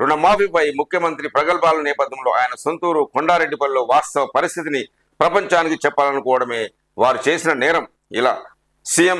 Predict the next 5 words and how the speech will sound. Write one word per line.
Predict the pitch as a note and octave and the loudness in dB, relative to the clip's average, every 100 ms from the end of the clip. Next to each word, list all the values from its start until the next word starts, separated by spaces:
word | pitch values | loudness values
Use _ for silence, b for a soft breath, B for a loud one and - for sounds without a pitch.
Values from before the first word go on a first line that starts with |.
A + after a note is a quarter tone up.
| D3+ | 2
ఇలాకాలో | D#3+ D#3 D#3 D3 B2+ | 2 2 0 0 0
రైతుల | C#3 - D3+ B2+ | -2 0 -2 0
రుణమాఫీపై | D#3+ E3+ E3+ - D3 B2 | 0 2 0 0 -4 0
ఏమనుకుంటున్నారో | D#3 E3+ D#3+ C#3+ C3+ C3 B2 A2+ | -2 -2 -4 -6 -2 0 0 -2
తెలుసుకోవాలనుకోవడమే | B2 C3 - D3 C3+ A#2+ D3 E3+ E3 | -6 -6 0 0 0 0 0 2 0